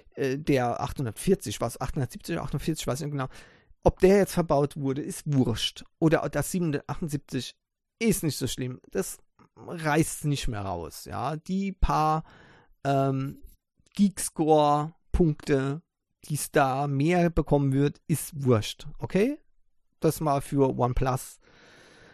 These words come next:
ähm, äh, Entschuldigung, für, <laughs> für Nothing, ähm, Phone One zugute, das ist jetzt nicht so schlimm. Aber der Preis in Ver-, Verbindung mit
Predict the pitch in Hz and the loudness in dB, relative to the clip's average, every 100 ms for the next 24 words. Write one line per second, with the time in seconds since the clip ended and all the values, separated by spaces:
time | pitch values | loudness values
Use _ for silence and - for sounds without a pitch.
0 | _ - - 135 131 127 165 135 127 156 | _ -20 -4 0 0 2 6 6 4 2
1 | 143 127 - 147 131 117 117 - - - | 4 2 2 4 6 4 0 -6 -6 -4
2 | - - - 147 131 143 180 175 170 - | -6 -4 -4 0 2 2 2 2 0 -4
3 | - - - - _ 143 139 139 135 - | -16 -20 -20 -20 _ 0 2 2 -2 -10
4 | _ - 143 - 147 147 135 131 143 143 | _ -16 -14 0 4 4 2 0 -2 -4
5 | - - _ _ _ 151 - 143 165 175 | -8 -20 _ _ _ -10 -4 0 2 2
6 | 165 143 - _ _ _ - 143 151 131 | 2 -2 -4 _ _ _ -4 -4 0 2
7 | 131 123 127 - 107 92 - _ - 139 | 2 2 0 0 -2 -4 -6 _ 6 10
8 | 135 92 - - _ _ 110 98 107 123 | 10 6 -6 -18 _ _ 0 2 6 8
9 | 147 - - - _ _ _ _ _ - | 6 4 -8 -14 _ _ _ _ _ -2
10 | 135 - 110 - _ - 139 117 202 190 | -2 0 -4 -6 _ 2 4 8 10 10
11 | 127 104 117 127 - 123 - | 6 -2 -10 -10 -8 -8 -8